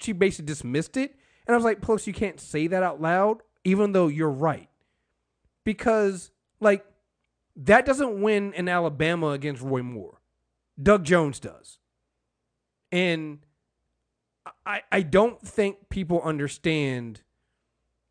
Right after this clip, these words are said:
that you have to run people that look like the district they're in. That doesn't mean you run racists, and that doesn't mean you give them progressive ideals.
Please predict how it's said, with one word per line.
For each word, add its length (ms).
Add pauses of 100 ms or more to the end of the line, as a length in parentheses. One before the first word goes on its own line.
(520)
that 460
you 160
have 300
to 80
run 180
people 480
that 280 (260)
look 340
like 180
the 80
district 360
they're 180
in. 300 (360)
That 120
doesn't 200
mean 240
you 120
run 320
racists, 840 (720)
and 120
that 140
doesn't 280
mean 180
you 80
give 180
them 200
progressive 440
ideals. 800